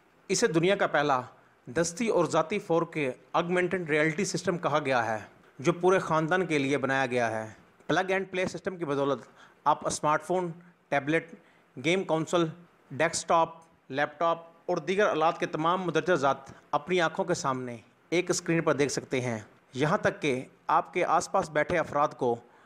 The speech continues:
इसका कोई एहसास नहीं होता और प्राइवेट अंदाज में किसी भी जगह आप वीडियो कॉल और दीगर मामलात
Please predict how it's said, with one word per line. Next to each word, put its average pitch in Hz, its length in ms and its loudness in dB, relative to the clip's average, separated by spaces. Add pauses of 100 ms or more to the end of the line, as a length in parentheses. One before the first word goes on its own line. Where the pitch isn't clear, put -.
(200)
इसका 190 260 2
कोई 185 220 2
एहसास 151 340 0
नहीं 139 180 -2
होता 120 260 -4 (540)
और 190 180 6 (240)
प्राइवेट 185 360 2
अंदाज 151 420 0
में 123 200 -10 (480)
किसी 185 220 0
भी 190 120 4
जगह 143 200 2
आप 131 440 2 (140)
वीडियो 147 300 4
कॉल 156 380 2
और 151 140 2
दीगर 175 300 0
मामलात 135 560 2